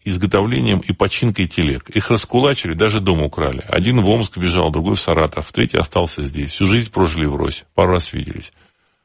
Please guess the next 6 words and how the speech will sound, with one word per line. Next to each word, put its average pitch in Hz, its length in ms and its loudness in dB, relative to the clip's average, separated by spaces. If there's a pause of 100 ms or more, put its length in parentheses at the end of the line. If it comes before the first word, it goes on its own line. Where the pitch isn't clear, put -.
(160)
Вот 233 340 0 (600)
русские 135 440 0
люди, 101 280 0
которые 90 440 0
умели 87 340 2
работать, 80 640 0